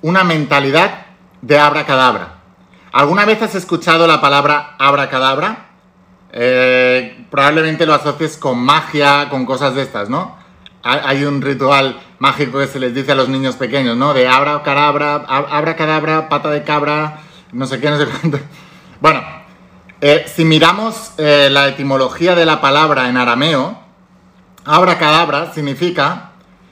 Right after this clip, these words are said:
que se haga lo que he dicho.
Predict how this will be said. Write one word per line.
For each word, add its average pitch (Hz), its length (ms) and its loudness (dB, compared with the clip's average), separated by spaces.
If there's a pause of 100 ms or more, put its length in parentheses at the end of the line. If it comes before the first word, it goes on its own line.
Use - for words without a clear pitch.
(100)
que 151 140 0
se 151 220 0
haga 190 520 0 (460)
lo 151 240 4
que 151 220 4
he 156 40 4
dicho. 139 420 -6